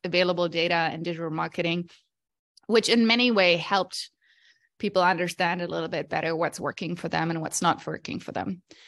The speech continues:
And so before I talk about S E O specifically, though, I wanna encourage you so weirdly, I'm an S E O consultant that says S E O is not for everyone.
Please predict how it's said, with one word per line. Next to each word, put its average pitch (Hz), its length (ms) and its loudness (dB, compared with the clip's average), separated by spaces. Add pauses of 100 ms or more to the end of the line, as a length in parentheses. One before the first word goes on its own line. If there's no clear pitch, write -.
(280)
And 196 200 2
so 214 280 6
before 220 340 4
I 294 80 8
talk 226 340 2
about 190 280 4
S - 180 -4
E 202 80 2
O 196 80 4
specifically, 202 680 -2
though, 175 380 2
I 190 140 2
wanna 226 480 0
encourage 202 1000 -4 (380)
you 190 840 -4 (1600)
so 262 120 4
weirdly, 330 300 6
I'm 285 120 6
an 240 60 8
S 226 140 4
E 226 80 8
O 226 60 6
consultant 233 520 4
that 196 160 2
says 190 340 2
S - 180 -4
E 196 120 0
O 180 120 0
is 170 180 -6
not 185 220 -2
for - 120 -12
everyone. 156 560 -6